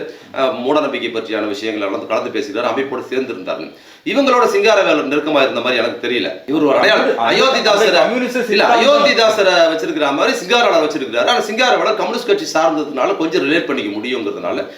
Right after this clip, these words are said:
Speaker 1: அதெல்லாம் இவரோட விருப்பம். வெற்றிமாறனோட ஒரு அடையாளம் கேட்டா அது கலிபெருமாள் இல்லம்பாரு, அது சமரசம் இல்லம்பாரு, என் அடையாளத்துக்கு வச்சுக்கிட்டேன்னு சொல்லுவாருங்கிறதுனால ஆமா இருக்குன்னா இருக்கு, இல்லைன்னா இல்லைங்கிற மாதிரி ஒரு ஸ்கிரிப்ட் பண்ணிருக்காரு. இருக்குங்கிறவங்க இருக்கு,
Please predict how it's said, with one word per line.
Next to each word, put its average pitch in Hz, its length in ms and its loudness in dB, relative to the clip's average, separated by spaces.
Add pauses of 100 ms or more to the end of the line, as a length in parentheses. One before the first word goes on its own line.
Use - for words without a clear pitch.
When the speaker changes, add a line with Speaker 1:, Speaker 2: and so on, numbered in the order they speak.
(180)
Speaker 1:
அதெல்லாம் 202 480 0
இவரோட 254 320 2
விருப்பம். 165 360 -4 (120)
வெற்றிமாறனோட 220 600 0 (100)
ஒரு 120 180 -4
அடையாளம் 139 340 2
கேட்டா 185 240 2
அது 160 80 -2
கலிபெருமாள் 147 520 0
இல்லம்பாரு, 113 440 -4 (340)
அது 113 120 -4
சமரசம் 135 480 0
இல்லம்பாரு, 113 520 -2
என் - 160 -2
அடையாளத்துக்கு 156 440 0
வச்சுக்கிட்டேன்னு 113 500 -6
சொல்லுவாருங்கிறதுனால 90 800 -4 (340)
ஆமா 135 260 2 (120)
இருக்குன்னா 135 420 -2 (100)
இருக்கு, 170 280 0 (160)
இல்லைன்னா 135 420 0 (120)
இல்லைங்கிற 135 480 2
மாதிரி 151 200 0
ஒரு 131 100 -2
ஸ்கிரிப்ட் 139 280 -6
பண்ணிருக்காரு. 101 420 -4 (300)
இருக்குங்கிறவங்க 143 760 2
இருக்கு, 180 320 2